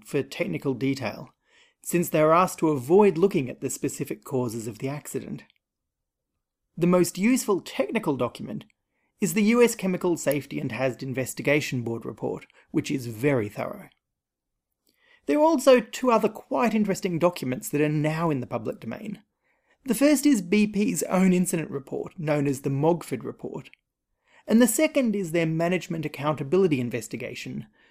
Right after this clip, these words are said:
known as the Bonsai Report. That didn't come out until a lawsuit sometime after the accident. When you put all the different sources together, you realise just how important your point of view is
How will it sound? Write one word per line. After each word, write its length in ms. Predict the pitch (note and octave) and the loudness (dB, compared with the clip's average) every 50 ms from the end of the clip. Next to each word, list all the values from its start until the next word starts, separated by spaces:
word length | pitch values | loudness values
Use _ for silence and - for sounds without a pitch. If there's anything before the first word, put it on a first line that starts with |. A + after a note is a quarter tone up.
| _ _ _ - | _ _ _ -4
known 240 | D3+ D3 D3+ D#3 | -2 0 0 2
as 160 | D3+ D3 C3 B2 | 0 0 0 -2
the 80 | D3+ | -4
Bonsai 500 | B2 A2 D3+ D#3+ E3+ D#3 - B2+ A2+ A#2+ | -2 0 2 2 2 0 -2 -4 -6 -6
Report. 460 | A#2+ B2+ - - - - - F3 - - _ _ _ _ _ _ _ _ _ _ _ - | -6 -10 -10 -8 -8 -8 -8 -10 -14 -18 _ _ _ _ _ _ _ _ _ _ _ -2
That 260 | G3+ A3 B3 A3 A3 | 2 2 2 2 2
didn't 260 | F3+ A3+ G#3 A#3 - - | 0 2 2 2 0 0
come 200 | E3 D#3+ E3+ F3 | 0 2 2 2
out 300 | F3+ E3+ A#2 A#2+ - - | 2 2 0 -2 -4 -8
until 240 | C3 - C#3 C3+ | -8 -4 -2 -2
a 0 | |
lawsuit 600 | C3+ C3+ C3 C#3+ D3+ D#3+ D3 - - C3+ B2 - | -2 0 0 0 0 0 0 -2 -2 -4 -4 -4
sometime 460 | - - C#3 C3+ C3 A#2 A#2+ A#2+ A#2+ A#2+ | -6 -6 -4 -4 -4 -4 -4 -4 -4 -4
after 300 | A#2 A2+ - - - B2+ | -4 -6 -8 -8 -8 -4
the 100 | B2+ C3 | -4 -4
accident. 480 | B2+ B2+ - - - - D#3 G#3 - - - _ _ _ _ _ _ _ _ _ _ _ _ _ _ _ _ _ _ _ _ _ - | -4 -6 -10 -14 -10 -10 -8 -8 -10 -12 -14 _ _ _ _ _ _ _ _ _ _ _ _ _ _ _ _ _ _ _ _ _ 0
When 160 | B3 C4 C#4 | 2 4 4
you 80 | C#4+ G#3+ | 4 4
put 180 | G#3+ D4+ E4+ | 4 4 4
all 140 | E4+ E4+ D4+ | 6 4 4
the 80 | D#4 A3+ | 2 2
different 320 | A#3+ F#3+ A3 A#3 A#3 G3+ | -2 0 0 -2 -2 0
sources 400 | - G#3 G3 F#3 - F#3 D#3 - | 2 4 4 4 2 -2 -6 -6
together, 540 | - D3+ C#3+ F#3+ F#3+ F#3+ C#3+ - - C#3+ - _ _ _ _ _ _ _ _ - | -6 -6 -4 -2 -2 -2 -4 -4 -8 -12 -16 _ _ _ _ _ _ _ _ -8
you 220 | A#3 A#3+ B3 B3 | 0 2 4 6
realise 320 | B3+ B3 A#3+ A#3+ A#3 A3 | 6 6 6 6 2 2
just 260 | A3+ - D4+ C4+ - - | 0 -2 -2 -2 0 0
how 140 | B3+ C#4 | 0 0
important 680 | D#4+ E4+ B3 G#3+ - - B3+ - - - D#3+ G#3 G#3 - | 0 0 -2 -2 0 2 2 2 2 0 -2 -6 0 0
your 120 | - D#3 | 0 0
point 360 | - - - G#3+ G#3+ G3+ - | 0 0 0 2 2 4 2
of 80 | G3 E3 | 0 -4
view 300 | C#3 D3 E3 G3 G3 E3+ | -2 -2 0 2 2 2
is 340 | C3+ A2 - - - - | 2 0 -4 -10 -16 -20